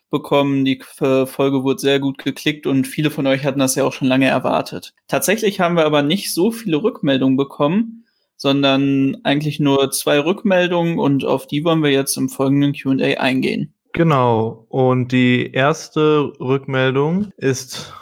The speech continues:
Speaker 2: von einer anonym bleibenden Person. Und zwar, wie steht der anarchistische Kommunismus anderen anarchistischen Strömungen gegenüber?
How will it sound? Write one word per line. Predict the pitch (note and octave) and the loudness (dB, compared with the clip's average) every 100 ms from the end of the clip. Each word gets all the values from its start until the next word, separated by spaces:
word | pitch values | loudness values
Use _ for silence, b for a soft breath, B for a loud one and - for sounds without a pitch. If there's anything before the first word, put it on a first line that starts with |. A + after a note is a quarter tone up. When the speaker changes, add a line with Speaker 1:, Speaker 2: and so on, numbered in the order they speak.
| - | -8
Speaker 2:
von | B2 | -4
einer | A2+ B2 | -2 -2
anonym | B2 A#2+ A#2 A#2 B2+ B2+ B2 | -2 -2 0 -2 -2 -6 -6
bleibenden | B2+ B2+ C3+ C#3 | 0 0 -2 -8
Person. | - C#3 C3+ D3 F3+ G#3+ B B B B - | -4 -2 0 2 2 0 B B B B -8
Und | C#3 | -4
zwar, | A#2+ - B2+ A2+ A2 - - - | -4 -2 -2 -2 -8 -16 -20 -6
wie | C3+ G3 | -2 0
steht | - E3 E3+ E3+ | 0 2 2 2
der | C#3+ | 0
anarchistische | C#3+ C#3+ D3 C#3 D3+ | 0 -4 -6 -6 -4
Kommunismus | D#3 C#3+ C#3 D#3 - E3 E3+ E3 - - B B B B _ | -2 -2 0 -2 0 2 2 0 -8 -10 B B B B _
anderen | C#3 F3 C#3 B2+ A#2+ | 0 0 0 -2 -2
anarchistischen | A#2+ B2 D3 C3+ C3+ C3 | -2 -2 -2 -4 -6 -8
Strömungen | - C3 B2 A#2 A2+ | -4 -4 -2 -2 -4
gegenüber? | A2 A#2 A#2+ D3 F#3 F#3+ | -4 -4 -2 0 0 -2